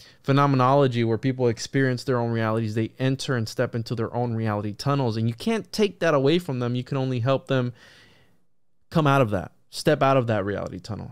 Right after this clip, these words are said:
in a way. We've covered God. Now we're at A I. What, but what do you think is going on at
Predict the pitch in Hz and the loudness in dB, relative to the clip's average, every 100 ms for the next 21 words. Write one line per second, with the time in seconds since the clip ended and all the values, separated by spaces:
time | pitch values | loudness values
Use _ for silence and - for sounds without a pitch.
0 | - 107 104 98 - - _ _ - 117 | -6 -4 -2 -4 -6 -14 _ _ -20 -20
1 | - 120 113 110 107 131 143 147 147 147 | -4 0 2 0 0 2 4 4 4 0
2 | 147 _ _ _ _ _ _ 113 120 117 | -4 _ _ _ _ _ _ -2 0 0
3 | - 123 123 117 113 113 110 160 180 131 | 0 0 2 2 2 0 2 2 2 0
4 | 143 131 139 175 202 214 208 - 180 170 | 2 2 2 2 2 0 -2 0 0 0
5 | 135 127 131 131 117 113 113 107 101 104 | -2 0 0 2 0 0 0 -2 -4 -4
6 | 104 101 - - | -4 -6 -8 -14